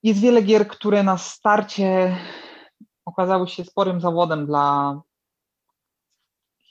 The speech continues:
solidnej rzeszy graczy. Nie wiem, Street Fighter pięć zeszłej generacji, który zaczął fatalnie. Czy No Man's Sky, które na początku, e,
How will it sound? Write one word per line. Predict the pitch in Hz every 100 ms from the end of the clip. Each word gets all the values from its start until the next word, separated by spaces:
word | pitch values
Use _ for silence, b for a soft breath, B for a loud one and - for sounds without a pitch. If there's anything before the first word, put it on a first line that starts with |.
| _ -
solidnej | 147 143 143 139
rzeszy | 143 151
graczy. | 143 135 - 160
Nie | 139
wiem, | 135 131 - -
Street | - 160 -
Fighter | 143 147 -
pięć | 147 131 - -
zeszłej | 143 - 135
generacji, | 135 - - 151
który | - - - -
zaczął | 143 143 143 139
fatalnie. | 160 - 123 117 - _ -
Czy | - 175
No | 175 180
Man's | 165
Sky, | 160 - 190 165
które | - 151 143
na | 143
początku, | 156 151 156 - 156 147 147 147 - _ _ _ -
e, | 156 143